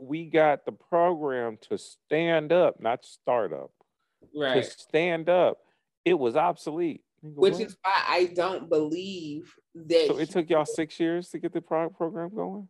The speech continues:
Speaker 2: And that's why
Speaker 1: So that
Speaker 2: I
Speaker 1: was one program.
Speaker 2: that statement right there told me all I needed to know about him. That's
Speaker 1: It
Speaker 2: why
Speaker 1: didn't
Speaker 2: I
Speaker 1: make
Speaker 2: don't
Speaker 1: sense.
Speaker 2: believe that he's this, like,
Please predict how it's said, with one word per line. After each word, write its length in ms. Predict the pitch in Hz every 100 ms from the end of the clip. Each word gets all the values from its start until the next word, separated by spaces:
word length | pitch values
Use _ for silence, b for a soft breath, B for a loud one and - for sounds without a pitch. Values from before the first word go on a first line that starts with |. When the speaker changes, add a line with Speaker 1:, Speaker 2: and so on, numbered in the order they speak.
| -
Speaker 2:
And 320 | 202 185 156
that's 360 | 165 180 208 -
why 300 | 220 202 185
Speaker 1:
So 60 | 110
that 100 | 127
Speaker 2:
I 40 |
Speaker 1:
was 100 | 107
one 200 | 117 110
program. 440 | 110 - - - _ _ _ 175
Speaker 2:
that 280 | 180 233 247
statement 580 | - 208 208 180 170 139
right 300 | 156 170 -
there 340 | 156 156 180
told 340 | 196 208 175 175
me 140 | 175
all 280 | - 160 165
I 100 | 165 165
needed 260 | 160 165
to 100 | 165
know 200 | 151 156
about 360 | 156 147 135 -
him. 440 | - 165 131 65 - -
That's 260 | 165 208
Speaker 1:
It 40 | 208
Speaker 2:
why 80 |
Speaker 1:
didn't 120 | 170 143
Speaker 2:
I 40 |
Speaker 1:
make 140 | 143 - 170
Speaker 2:
don't 180 | 117 180
Speaker 1:
sense. 120 | -
Speaker 2:
believe 760 | 156 151 165 180 170 151 156 143
that 440 | 147 143 135 117 - _ _ _ _ _ _ _ _ _ _ _
he's 720 | - - 214 208 190 175 - _ _ _ _ _ _ _ _ _ -
this, 440 | 170 175 180 180
like, 480 | 175 151 147 143